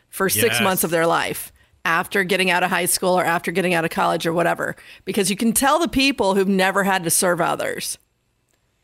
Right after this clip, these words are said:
Speaker 2: You know, like, I'll walk into a restaurant and, you know, maybe it takes a while for the food to come out, and I can look around and I can check tabletops, like, how many people are at each table? How many people look like they ordered at once?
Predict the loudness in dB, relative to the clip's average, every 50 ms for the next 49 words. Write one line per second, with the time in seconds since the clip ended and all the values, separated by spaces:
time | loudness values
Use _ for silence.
0 | _ _ _ _ _ -8 -4 -2 -2 -2 0 0 -2 -2 0 -2 -2 0 0 0
1 | -2 -2 -4 -6 -10 -8 -8 -6 -2 -2 -2 -4 -4 -8 -12 -10 -10 -10 -10 -12
2 | -14 _ _ -8 -4 -2 -2 0 0 0 -2 -2 -2 -2 -2 -4 -6 -8 -8 -10
3 | -8 -8 -6 -4 -4 -4 -4 -2 -4 -6 -4 -6 -8 -8 -8 -10 -6 -4 -4 -4
4 | -4 -6 -8 -18 -16 -14 -10 -10 -8 -8 -8 -8 -8 -6 -6 -6 -6 -8 -10 -10
5 | -10 -10 -8 -8 -8 -8 -6 -6 -6 -6 -4 -4 -4 -4 -6 -8 -10 -10 -8 -8
6 | -8 -8 -8 -8 -6 -8 -8 -8 _ -6 -6 -6 -6 -6 -8 -8 -6 -6 -6 -8
7 | -8 -14 -16 -12 -8 -6 -4 -4 -4 -4 -4 -6 -8 -8 -6 -4 -4 -4 -4 -4
8 | -6 -10 -14 -10 -6 -4 -4 -4 -6 -8 -14 -18 _ _ _ _ _ -8 -6 -4
9 | -4 -4 -4 -6 -8 -8 -6 -6 -6 -6 -6 -6 -8 -6 -8 -8 -6 -6 -6 -4
10 | -4 -4 -4 -4 -6 -8 -8 -8 -8 -8 -10 _ -20 _